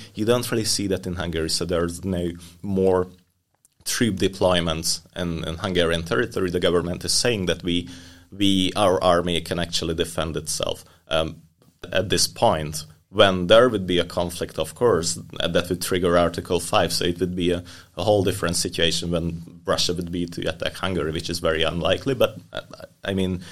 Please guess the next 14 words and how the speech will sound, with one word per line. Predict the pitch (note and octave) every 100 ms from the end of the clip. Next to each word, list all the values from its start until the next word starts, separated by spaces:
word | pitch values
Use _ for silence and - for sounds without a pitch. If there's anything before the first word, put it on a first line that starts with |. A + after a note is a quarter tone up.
| -
that | G#2 G#2
would | B2
be | G2+
a |
different | F#2 G2+ - F2+
situation. | - - F2+ F2+ F#2
But | F2 -
for | - G2
the | F#2
time | A#2+ A#2+ A2
being, | F#2+ F#2 F2+
as | F2
soon | - F#2+
as, | E2+ E2+